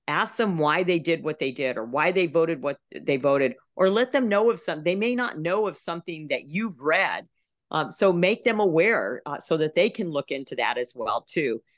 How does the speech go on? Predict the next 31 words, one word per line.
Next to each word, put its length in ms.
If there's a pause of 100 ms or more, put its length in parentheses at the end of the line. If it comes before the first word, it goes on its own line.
(180)
uh, 120
so 180
that 180
there's 240
this, 240 (340)
um, 300
accessibility 1200
and 180
this, 300 (320)
um, 560
you 100
know, 360 (440)
dialogue 560
that 160
goes 360
in 200
between, 580 (300)
um, 380 (420)
your 240
congressperson 840
or 100
your 140
elected 420
leader 380
who's 220
there 180
to 80
serve 400
you 260 (320)
and 260
you. 400